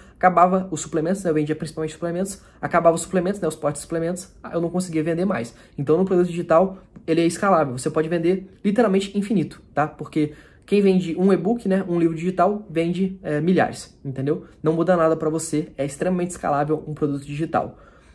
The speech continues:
Outra vantagem é que você não tem risco de perder dinheiro, porque, como eu falei, você não gasta nada, né, pra fazer, praticamente nada, é, e se, se não vender, você também não vai perder dinheiro.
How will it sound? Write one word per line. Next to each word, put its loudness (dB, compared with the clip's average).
Outra 6
vantagem 2
é 0
que -6
você 0
não 2
tem -2
risco 2
de 0
perder 4
dinheiro, 2
porque, -2
como -2
eu 4
falei, 4
você -4
não 0
gasta 0
nada, -2
né, 2
pra -2
fazer, -2
praticamente -4
nada, -2
é, 2
e 2
se, -2
se 4
não 4
vender, 4
você -8
também 0
não -2
vai -2
perder 2
dinheiro. 0